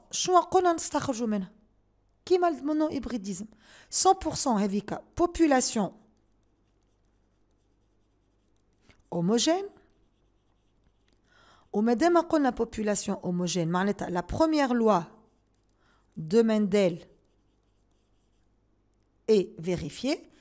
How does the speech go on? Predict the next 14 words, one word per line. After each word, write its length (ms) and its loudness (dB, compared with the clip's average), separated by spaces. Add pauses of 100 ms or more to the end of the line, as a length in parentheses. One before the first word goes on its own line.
(180)
Et 80 0
qu'est-ce 240 0
qu'elle 200 0
démontre ? 560 -4
Elle 160 -2
démontre, 600 -4 (100)
elle 180 -2
démontre 520 -6
la 220 -2 (160)
pureté 640 -4 (1500)
des 420 -4 (640)
parents. 340 -4 (600)
Donc, 280 -12
نعاود. 520 -4